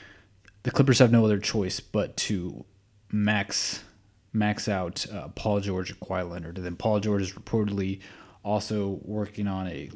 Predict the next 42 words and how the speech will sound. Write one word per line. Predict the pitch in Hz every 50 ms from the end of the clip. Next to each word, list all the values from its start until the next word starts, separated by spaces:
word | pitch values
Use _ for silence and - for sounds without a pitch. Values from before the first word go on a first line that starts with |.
| 110 107
long-term | 101 98 95 95 - - 101 95
extension | 92 - - - 107 98 98 - - 95 92 92
with | 101 95
the | - 101
Clippers | - - 104 92 - 98 95 90
because, | - 98 95 - 107 98 92 - - - - - - - - - - - - - - - - - - - - - -
I | - 113
mean, | 110 107 101 101 -
you | - 113
can't, | 101 - 139 131 98 104 123 120
there's, | 117 120 117
no | 120 135
one's | 139 143 131
gonna | 123 113
trade | 98 - - 107 101
for | - -
these | 92 87 82
guys, | - - 80 58 - -
right? | - 95 98 - - - - - - - - - - -
But | 110 101 -
Kawhi | - - 117 123 123
Leonard | 120 117 110 104 98 -
is | 113 123 123 117
playing, | 123 - - 123 117 117 110 101 95 90 78 - - - _ -
he's | 113 107 104
playing | - - 147 151 151
at | 135 110
a | 98
high | 104 104 104
level | 92 98 98 92 90
again. | 80 - - 55 - 104 95
Like, | 87 87 -
he's | - 117 110 120
looking | 135 127 123 117 107
really | 104 107 107 107 107
good. | 101 107 107 104 101
He | 104
looks | 98 98 - -
a | 98
lot, | 101 98 92 98 - - - - - - - - - _ -
um, | - 90 - - - 67 57 - - - _ _ _ -
healthier. | - - 113 107 - 120 117 120 120 120 123 117